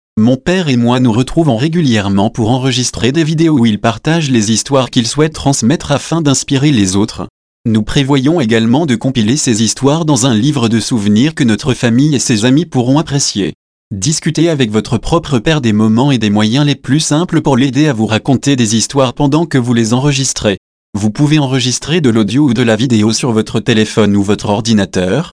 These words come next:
intervieweur votre père et notez ses réponses, regardez ensemble de vieilles photos pour faire ressurgir des souvenirs et des histoires,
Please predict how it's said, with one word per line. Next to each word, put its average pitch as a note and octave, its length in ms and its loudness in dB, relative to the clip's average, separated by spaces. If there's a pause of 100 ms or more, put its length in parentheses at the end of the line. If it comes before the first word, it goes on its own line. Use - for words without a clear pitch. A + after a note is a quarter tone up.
(160)
intervieweur D3 720 0
votre C3 300 -2
père D#3+ 240 -2
et A#2+ 60 2
notez A2 320 0
ses A#2 180 -2
réponses, G#2 640 -2 (180)
regardez C3 560 0
ensemble C#3+ 460 0
de B2+ 100 0
vieilles C3 260 0
photos D#3 380 -2
pour C3+ 200 -2
faire G2+ 240 -2
ressurgir C#3 600 0
des G#2 120 0
souvenirs D#3 480 0
et D#3 40 -2
des A#2 220 0
histoires, A2 520 -2